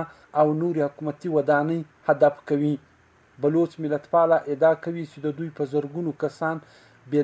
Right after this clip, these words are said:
درکه هم دي، چې د ځینو مړي هم ترلاسه سوي دي. دوی د دې پړه د پاکستان پر استخباراتي ادارو باندې اچوي. بلوچستان چې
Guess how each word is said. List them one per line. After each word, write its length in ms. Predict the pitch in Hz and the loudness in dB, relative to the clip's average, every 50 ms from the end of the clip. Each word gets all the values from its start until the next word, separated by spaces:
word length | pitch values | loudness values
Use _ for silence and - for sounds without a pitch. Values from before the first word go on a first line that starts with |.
| 135 151 | 6 6
درکه 340 | 147 156 151 - - 143 | 6 6 4 0 -6 -6
هم 160 | 120 156 156 147 139 | -4 -4 -4 -4 -4
دي، 100 | 139 151 139 - _ _ - | -4 -6 -6 -8 _ _ -14
چې 80 | - - 139 135 | -10 -6 -2 -2
د 120 | 147 131 127 143 | -2 -2 -2 -6
ځینو 240 | 165 170 170 165 151 - _ _ - 143 151 | -6 -4 -4 -6 -8 -10 _ _ -10 -4 0
مړي 200 | 160 170 156 147 123 151 | 0 2 2 0 -2 -2
هم 120 | 170 170 151 - 156 | -8 -8 -6 -6 -4
ترلاسه 380 | 143 147 147 143 - - 135 - | 2 4 4 2 2 -2 -14 -10
سوي 240 | - 147 147 151 139 139 | -8 -6 -6 -6 -4 -4
دي. 80 | 156 147 - _ _ _ _ _ _ - | -4 -4 -4 _ _ _ _ _ _ -16
دوی 240 | 127 113 156 175 165 | -8 -6 -4 -4 -4
د 80 | 143 160 151 135 | -2 -4 -4 -2
دې 100 | 147 151 147 - | -2 -4 -4 -2
پړه 240 | 156 165 165 160 143 | 0 2 2 2 0
د 100 | 151 - - | -2 -2 -2
پاکستان 480 | 143 143 - - - - 165 165 147 - | -2 -2 -2 -8 -4 -2 -2 -2 -2 -6
پر 160 | - 139 139 | -8 -10 -10
استخباراتي 800 | - - - 147 - - 147 143 143 147 143 143 - - 180 165 | -12 -12 -14 -10 -2 2 4 6 6 6 4 2 -2 -10 -8 -6
ادارو 340 | 147 131 156 143 147 151 147 139 147 | 0 4 4 4 6 6 4 4 2
باندې 180 | 147 147 143 151 143 | 2 2 0 0 -2
اچوي. 380 | 151 147 - 156 143 143 151 147 147 _ _ _ _ _ - - | -2 -2 -2 -2 -2 -2 -2 -6 -6 _ _ _ _ _ -10 -2
بلوچستان 580 | 131 151 151 147 147 - - - 165 165 165 147 | -2 0 0 -2 -6 -8 -8 -4 -2 -2 -2 -4
چې 60 | - | -8